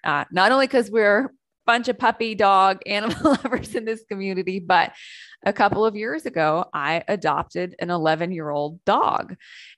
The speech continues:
And he was a second dog to my, uh, dog that I currently had. And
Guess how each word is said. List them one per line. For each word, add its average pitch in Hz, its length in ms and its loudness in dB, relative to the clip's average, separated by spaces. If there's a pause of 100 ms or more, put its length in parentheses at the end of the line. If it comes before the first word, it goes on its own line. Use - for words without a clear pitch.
And 165 600 -2
he 180 160 -4
was 175 380 -2
a - 80 -2
second 233 380 -2
dog 156 480 0 (240)
to 185 140 -8
my, 165 540 -2
uh, 160 400 -10 (460)
dog 160 320 2
that 170 100 -6
I 165 100 -4
currently 165 500 -6
had. 180 520 -4
And 170 400 -2